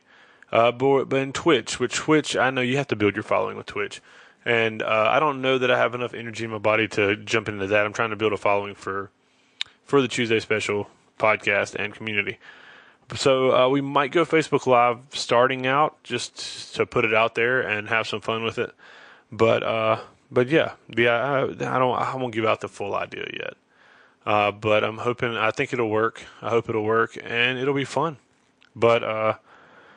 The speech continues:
but now, I guess, transition back to the, this past weekend,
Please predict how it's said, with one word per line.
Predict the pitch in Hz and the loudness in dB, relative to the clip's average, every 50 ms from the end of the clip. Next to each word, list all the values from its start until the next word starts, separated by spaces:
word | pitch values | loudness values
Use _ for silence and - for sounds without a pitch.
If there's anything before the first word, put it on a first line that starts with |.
| _ _ _ _ | _ _ _ _
but | - 135 143 147 - 143 - - 78 - 73 90 98 78 69 69 80 | 2 4 4 2 -2 -8 -12 -14 -12 -12 -12 -10 -12 -14 -16 -12 -8
now, | 131 131 139 143 147 151 156 151 135 123 - - - - | -2 0 2 2 2 4 4 2 2 2 -2 -4 -4 -2
I | - 127 | -2 0
guess, | 120 120 127 - | 2 0 0 0
transition | - - - 131 120 110 127 127 - - 123 104 92 | 0 0 0 2 2 2 2 2 2 0 -2 -4 -2
back | 85 92 85 90 113 135 135 - - - - - _ _ _ - | -2 0 0 2 0 0 -2 -6 -14 -20 -20 -20 _ _ _ -12
to | - - 135 127 123 123 123 123 120 | -4 -2 0 0 2 0 0 -2 -4
the, | 110 107 104 117 117 113 110 110 107 107 | -6 -2 4 4 6 6 6 4 2 0
this | 123 110 113 120 113 | -4 0 0 0 0
past | - - 117 113 - - | 2 0 0 0 0 0
weekend, | 117 117 110 - 127 123 123 127 | 0 0 0 0 -2 0 0 -2